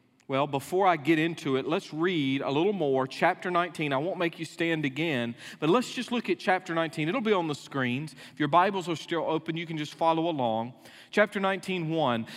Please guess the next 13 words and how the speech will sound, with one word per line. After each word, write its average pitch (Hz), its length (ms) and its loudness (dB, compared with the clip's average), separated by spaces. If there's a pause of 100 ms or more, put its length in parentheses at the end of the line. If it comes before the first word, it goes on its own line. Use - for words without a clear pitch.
And 156 140 0
Joab 220 400 4
was 165 180 -2
told, 156 340 2
"Behold, 214 360 2
the 185 60 0
king 226 260 0
is 160 140 -2
weeping 165 500 0
and 143 100 0
mourning 160 360 0
for 139 160 0
Absalom." 107 560 -2